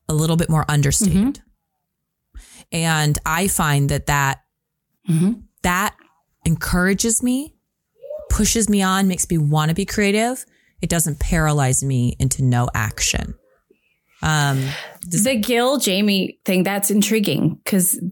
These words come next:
Speaker 2: Jamie kinda does that to me where I'm like, "Ugh, ooh," a lot.
Speaker 1: It's just, it's a
Speaker 2: And
Speaker 1: lot.
Speaker 2: Gil is, like, more, like, mellow, and I go, "Oh, I
Speaker 1: Right.
Speaker 2: could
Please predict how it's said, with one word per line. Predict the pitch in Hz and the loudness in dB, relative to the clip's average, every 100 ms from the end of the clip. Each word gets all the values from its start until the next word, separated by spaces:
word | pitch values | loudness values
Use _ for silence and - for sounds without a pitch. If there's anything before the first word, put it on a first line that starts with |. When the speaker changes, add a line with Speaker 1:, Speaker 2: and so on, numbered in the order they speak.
| - | -8
Speaker 2:
Jamie | - 190 196 185 | -2 0 2 0
kinda | 185 180 | 0 0
does | 156 165 | 0 0
that | 160 - | -2 0
to | |
me | 170 | 0
where | 156 | 2
I'm | 151 | 2
like, | 143 139 | 0 -2
"Ugh, | 285 254 - - _ - | -2 0 -2 -4 _ -2
ooh," | 392 392 311 - | 0 2 0 -2
a | |
lot. | 226 175 160 151 | 0 2 2 0
Speaker 1:
It's | 180 | 0
just, | 247 214 | 0 -2
it's | 170 175 | -2 -2
a | 170 | 0
Speaker 2:
And | 147 | 0
Speaker 1:
lot. | 151 175 175 | 0 -2 -2
Speaker 2:
Gil | 185 180 208 226 | -2 0 0 0
is, | 214 202 | 0 0
like, | 196 190 | 0 2
more, | 190 185 185 | 2 2 2
like, | 180 175 170 | 0 -2 -2
mellow, | 180 170 160 185 208 | 0 2 2 0 0
and | 185 | 0
I | 175 | 0
go, | 185 - | -2 -2
"Oh, | - 294 320 302 240 - | 0 2 2 2 0 -2
I | - 226 | -4 -2
Speaker 1:
Right. | 294 320 | -2 -2
Speaker 2:
could | - 440 | 0 0